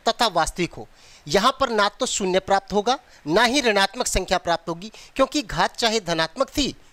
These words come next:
चाहे घात ऋणात्मक थी, मान कैसा प्राप्त हुआ? धनात्मक। तो यहाँ पर वही मान प्राप्त, मान पुट किया जाता है,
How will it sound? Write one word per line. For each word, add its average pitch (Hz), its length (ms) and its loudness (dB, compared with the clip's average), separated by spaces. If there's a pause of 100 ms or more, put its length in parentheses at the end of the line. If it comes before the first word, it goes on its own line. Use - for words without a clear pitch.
(140)
चाहे 202 220 4
घात 185 260 0
ऋणात्मक 143 420 -6
थी, 262 280 -4 (260)
मान 165 240 4
कैसा 208 260 0
प्राप्त 214 300 -2
हुआ? 240 200 2 (460)
धनात्मक। 202 500 0 (280)
तो 254 60 0
यहाँ 233 360 2
पर 277 100 2
वही 226 240 2
मान 214 420 0
प्राप्त, - 480 -4 (160)
मान 240 320 4
पुट 285 120 -10
किया 185 260 2
जाता 156 280 -2
है, 180 140 -2